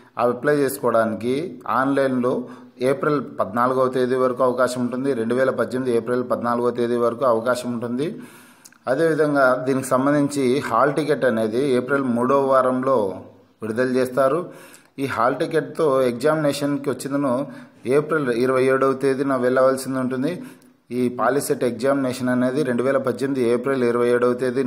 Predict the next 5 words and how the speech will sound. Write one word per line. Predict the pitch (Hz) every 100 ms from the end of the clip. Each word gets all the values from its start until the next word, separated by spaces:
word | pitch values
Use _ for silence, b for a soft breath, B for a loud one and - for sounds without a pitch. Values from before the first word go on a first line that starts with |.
| 117
నిర్వహిస్తారు. | 113 117 123 135 127 170 - B B B 123
దీనికి | 135 139 143
సంబంధించినటువంటి | 139 156 160 147 143 139 135 135 139 139 127 139 127 B B - 123
రిజల్ట్ | 131 165 160 139
అనేది | 127 117 117